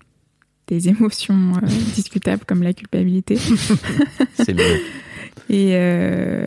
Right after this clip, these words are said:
Speaker 1: et voilà. Et je pense que ça a aussi, euh, à ce moment-là, déterminé mon rapport au travail, parce que je suis aussi rentrée en me disant, « Si je rentre, je vais trouver une solution pour, euh, gagner ma vie en faisant quelque chose qui m'épanouit. Et pas être obligée de faire,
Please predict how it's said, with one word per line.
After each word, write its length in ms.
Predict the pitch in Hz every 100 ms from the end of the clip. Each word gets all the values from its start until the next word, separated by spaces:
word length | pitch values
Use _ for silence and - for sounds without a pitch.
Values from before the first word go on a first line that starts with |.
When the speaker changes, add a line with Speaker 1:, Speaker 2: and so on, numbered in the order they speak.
| -
Speaker 1:
et 60 |
voilà. 260 | 190 190 185
Et 20 | 190
je 80 |
pense 160 | - 240
que 80 | -
ça 140 | 202
a 40 | 180
aussi, 360 | 185 - 233
euh, 380 | 202 180 175 170
à 40 | 170
ce 120 | 196
moment-là, 240 | 180 196
déterminé 480 | 185 180 180 180 196
mon 140 | 196 175
rapport 260 | 175 185
au 80 | 180
travail, 320 | - 190 208
parce 160 | 226 202
que 80 | 180
je 60 |
suis 100 | -
aussi 200 | 190 -
rentrée 300 | 185 180 -
en 60 | 202
me 80 | 180
disant, « 260 | 170 190
Si 280 | 196 - 220
je 100 | 196
rentre, 480 | 180 180 208 - - _ _ _ _ _ _ _ -
je 160 | 180
vais 180 | 190 185
trouver 280 | 185 196 185
une 120 | 196
solution 540 | - 185 185 - 202 185
pour, 380 | - 98 98 - _ _ _ _ _ _ -
euh, 640 | 175 170 165 175 - - - - - _ -
gagner 280 | 175 180 180
ma 140 | 180
vie 140 | 175 190
en 60 |
faisant 180 | 190 175
quelque 180 | 180 -
chose 180 | - 185
qui 140 | -
m'épanouit. 520 | 190 - 95 92 92 - _ _ _ _ _ _ _ _ - _
Et 80 | -
pas 140 | - 190
être 220 | 190 -
obligée 380 | 175 170 175 190
de 120 | 170
faire, 440 | 170 190 190 180